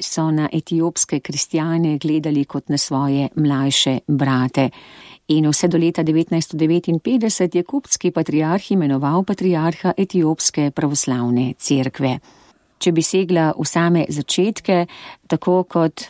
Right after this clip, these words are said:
poznamo Sveto pismo, brez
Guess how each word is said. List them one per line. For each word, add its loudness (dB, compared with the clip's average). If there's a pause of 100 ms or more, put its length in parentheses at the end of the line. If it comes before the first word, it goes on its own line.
poznamo 2
Sveto 0
pismo, 0 (340)
brez -2